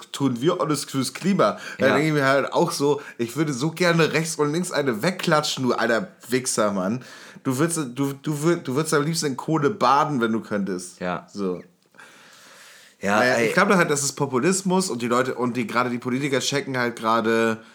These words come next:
Speaker 1: ähm, „Oh ja, auf einmal wählen irgendwie bei der Europawahl super viele Menschen grün, äh, vielleicht müssen wir jetzt hier gerade mal was ändern, ähm, einfach um unsere Wähler zu behalten.“
Speaker 2: Ja.
Speaker 1: Und dann denke ich mir halt auch so,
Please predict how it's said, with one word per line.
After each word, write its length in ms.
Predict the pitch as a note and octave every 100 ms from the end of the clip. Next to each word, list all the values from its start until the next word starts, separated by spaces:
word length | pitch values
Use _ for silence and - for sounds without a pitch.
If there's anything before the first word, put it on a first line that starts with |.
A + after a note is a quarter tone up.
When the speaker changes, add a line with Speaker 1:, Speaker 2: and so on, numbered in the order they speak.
| _ _
Speaker 1:
ähm, 380 | G#2+ G#2 G#2 G2
„Oh 160 | G2+ F#3
ja, 380 | G3+ B3 A3 A#2
auf 160 | A#2
einmal 280 | - B2+ B2
wählen 240 | B2+ B2 B2
irgendwie 360 | F#2 A#2+ A#2+
bei 120 | A#2 A#2+
der 100 | A#2+
Europawahl 880 | A#2 C3 C#3 A#2 A#2 A2+ A#2 A#2+ G2
super 320 | - C3+ C#3+
viele 240 | - A#2+
Menschen 340 | A#2 A#2 A2 A2
grün, 440 | A2 C3 D#3+ E3+ - - -
äh, 200 | A2 G#2+
vielleicht 360 | A2+ A2+ B2
müssen 200 | B2+ B2+
wir 80 | B2
jetzt 100 | A#2
hier 100 | B2
gerade 220 | G#2+ A#2
mal 120 | A#2+
was 140 | G#2+ G2+
ändern, 520 | G2+ D3+ C#3+ G#2 C3+ - - _ -
ähm, 460 | A#2+ A#2+ A#2 A#2
einfach 340 | - B2+ A#2 A2+
um 180 | B2+
unsere 300 | A#2+ G#2 G#2
Wähler 300 | G2 C#3+ F3+
zu 160 | F3+ A2
behalten.“ 560 | F#2+ F2+ F#2+ F2+ B2+ C3 -
Speaker 2:
Ja. 80 |
Speaker 1:
Und 60 | G2
dann 100 | A2+
denke 160 | A#2+ B2
ich 60 |
mir 60 | B2
halt 120 | A#2
auch 120 | A2+
so, 440 | A#2+ B2 A2+ A2+